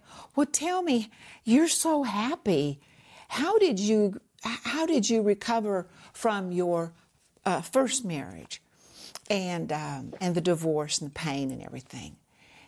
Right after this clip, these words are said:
She told me her story. What happened was she was not a Christian. She married this man. Uh, he became an abusive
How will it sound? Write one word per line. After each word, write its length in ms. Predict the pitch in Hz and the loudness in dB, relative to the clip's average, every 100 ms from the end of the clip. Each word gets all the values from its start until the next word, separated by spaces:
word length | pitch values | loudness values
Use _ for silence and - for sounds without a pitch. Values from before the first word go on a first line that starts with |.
| - | -8
She 220 | - 151 | -6 -4
told 260 | - 135 139 | -4 -2 -2
me 100 | 147 | -4
her 80 | |
story. 520 | 156 - - - - _ _ _ _ _ _ _ _ | -6 -8 -12 -18 -20 _ _ _ _ _ _ _ _
What 180 | 165 220 | -2 -2
happened 440 | 240 170 143 131 | -4 -6 -8 -8
was 580 | 123 120 123 123 127 - _ _ _ _ | -8 -8 -8 -6 -6 -8 _ _ _ _
she 440 | - - - 160 165 | -4 -2 0 0 0
was 260 | 139 135 | -2 -4
not 160 | 139 175 | -4 -6
a 40 | |
Christian. 680 | - 165 160 - 156 151 165 _ _ _ | -4 -4 -6 -8 -12 -12 -16 _ _ _
She 180 | - 131 | -8 -4
married 360 | 127 135 190 | -2 0 0
this 220 | 202 202 214 | -2 -4 -4
man. 600 | 175 175 170 165 160 175 _ - - - - | -8 -8 -8 -8 -10 -12 _ -20 -20 -14 -6
Uh, 280 | 143 135 120 | -6 -6 -8
he 220 | 151 180 | -4 -2
became 420 | 180 170 170 160 | -2 -4 -6 -6
an 80 | 147 | -6
abusive 720 | 131 143 196 233 233 190 180 | -8 -2 0 2 0 -2 -6